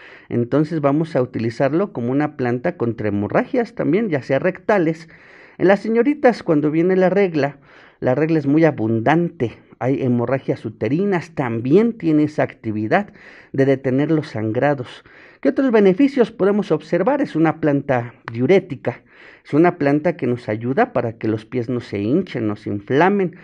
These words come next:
la persona no retenga líquidos, no tenga que estar yendo con urgencia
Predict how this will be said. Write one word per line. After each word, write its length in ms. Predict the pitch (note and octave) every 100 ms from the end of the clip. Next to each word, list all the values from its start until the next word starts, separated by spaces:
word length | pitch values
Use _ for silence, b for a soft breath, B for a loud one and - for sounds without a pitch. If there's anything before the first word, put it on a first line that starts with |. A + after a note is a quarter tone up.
| B B B
la 160 | B2+ -
persona 340 | C3+ E3+ E3
no 160 | D#3 D3
retenga 480 | C#3 D3+ C#3 A#2+
líquidos, 600 | A#2 F3+ - D#3+ C3 A#2
no 160 | D3 E3+
tenga 300 | G#3+ A3 F3+
que 100 | C#3
estar 360 | - - E3 D3+
yendo 380 | E3 E3+ D#3+
con 180 | - B2
urgencia 720 | A#2+ A#2+ E3+ E3 E3 D#3+ B2